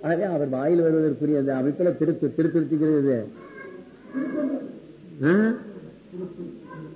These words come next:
இந்த குத்தாலம் கூட க-, திருத்துருத்தி தான். ஆமா, இருக்கு. ஆனா நீங்க சொல்ற மாதிரி அந்த இதே வச்சுக்கலாம், இல்லவா? அந்த திருத்துருத்தியே வச்சுக்கலாம்.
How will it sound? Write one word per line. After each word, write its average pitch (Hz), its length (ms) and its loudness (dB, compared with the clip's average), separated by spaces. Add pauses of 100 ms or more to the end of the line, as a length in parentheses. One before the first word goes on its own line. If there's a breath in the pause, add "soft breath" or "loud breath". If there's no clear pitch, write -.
(140)
இந்த 156 120 2
குத்தாலம் 175 500 2
கூட 170 160 2 (200)
க-, 139 160 0
திருத்துருத்தி 131 400 -2
தான். 113 180 -8 (1000)
ஆமா, 135 300 4 (200)
இருக்கு. 127 400 0 (320 loud breath)
ஆனா 185 240 4 (260)
நீங்க 143 240 4
சொல்ற 139 240 0
மாதிரி 170 200 0
அந்த 131 280 2
இதே 123 180 2
வச்சுக்கலாம், 113 480 -4 (420)
இல்லவா? 127 380 0
அந்த 131 220 2
திருத்துருத்தியே 123 600 2
வச்சுக்கலாம். 113 540 -4